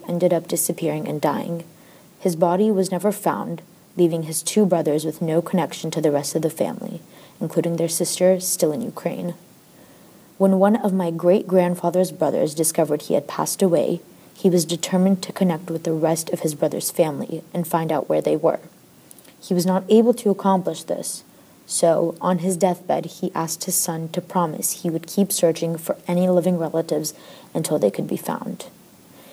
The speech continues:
In nineteen ninety-one, my grandparents, parents, and sister immigrated to the United States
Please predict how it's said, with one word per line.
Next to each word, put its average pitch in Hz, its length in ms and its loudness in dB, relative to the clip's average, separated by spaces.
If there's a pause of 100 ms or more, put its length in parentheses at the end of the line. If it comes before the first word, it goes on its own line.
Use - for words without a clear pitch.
(240)
In 196 120 6
nineteen 190 380 2
ninety-one, 214 640 4
my 170 160 -2
grandparents, 185 760 2
parents, 165 500 0
and 165 200 -2
sister 170 460 2 (360)
immigrated 185 480 4
to 185 140 0
the 175 100 -2
United 165 440 2
States - 440 -2